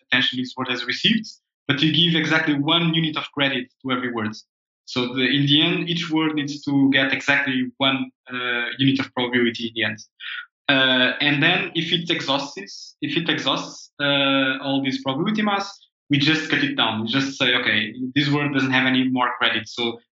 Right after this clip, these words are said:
there's no more attention going to this word." Uh, or if the word already used, like, let's say, seventy percent attention, th-, there's only thirty percent remaining, then you could put a constraint like, "Okay, let's compute attention,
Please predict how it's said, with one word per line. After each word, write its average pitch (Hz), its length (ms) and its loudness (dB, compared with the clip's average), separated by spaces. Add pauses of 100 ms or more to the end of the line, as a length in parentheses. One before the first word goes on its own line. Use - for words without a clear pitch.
there's 127 180 0
no 143 120 2
more 143 180 2
attention 135 360 -2
going 123 260 -6
to - 140 -12
this 123 200 -4
word." 107 160 -4 (580)
Uh, 135 260 4
or 135 220 2
if 143 260 -2
the 147 80 -2
word 156 360 2
already 143 340 0
used, 139 500 2
like, 127 180 0 (180)
let's 127 180 -6
say, 123 220 4
seventy 139 420 0
percent 127 400 0 (240)
attention, 120 640 0 (340)
th-, 135 220 2
there's 135 160 4
only 143 240 4
thirty 139 500 -2
percent 127 300 -6
remaining, 127 480 2 (340)
then 151 220 2
you 151 120 0
could 156 200 -6
put 143 120 -4
a 135 60 -2
constraint 135 540 2
like, 123 180 0
"Okay, 107 380 0 (320)
let's - 480 0
compute 151 260 0
attention, 156 600 -2